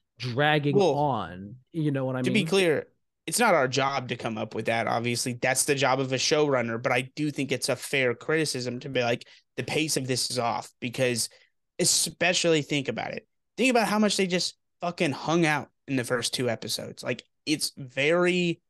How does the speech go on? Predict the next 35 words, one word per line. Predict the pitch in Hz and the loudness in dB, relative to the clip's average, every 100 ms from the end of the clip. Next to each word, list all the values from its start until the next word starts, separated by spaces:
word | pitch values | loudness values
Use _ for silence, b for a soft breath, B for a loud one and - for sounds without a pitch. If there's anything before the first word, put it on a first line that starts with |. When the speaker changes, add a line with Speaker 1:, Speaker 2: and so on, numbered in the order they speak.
| _ _ | _ _
Speaker 2:
I | 143 | 0
would | 156 160 | 2 2
not | 156 135 - | 2 -2 0
call | 160 143 | 0 2
the | 131 | -2
pace | - 170 170 143 | -4 -2 -2 -2
of | 131 | 0
those | 131 120 - | 0 0 -4
two | 120 | -4
episodes | 127 135 117 117 - - | -4 -4 -6 -6 -10 -6
brisk. | 135 156 - - - b b _ _ - | -2 0 0 -2 -6 b b _ _ -2
I | 139 | 2
would | 147 | 4
say, | - 143 | 4 2
like, | 131 120 - | 2 -2 -6
the | 127 | -10
first | - 151 139 151 | -4 -4 -2 -6
half | - 151 147 - | -2 0 -2 -4
of | |
the | 127 | -6
season | - 175 170 151 131 127 b _ _ _ | -4 -2 0 2 0 -4 b _ _ _
felt | 151 147 - 127 | 0 0 -2 -6
drawn | 139 135 139 | -2 0 0
out | 131 131 | 0 -2
and | 127 | -2
meticulous | 113 147 139 135 127 | -4 -6 -2 -2 -2
in, | - 139 | -2 0
like, | 127 127 | 0 2
a | 123 | 0
way | 127 139 131 | 2 2 2
that | 127 | 2
I | 135 | 2
very | 131 127 | 0 -2
much | 120 117 | -4 -8
enjoyed. | 117 - 135 143 127 | -8 -2 2 2 0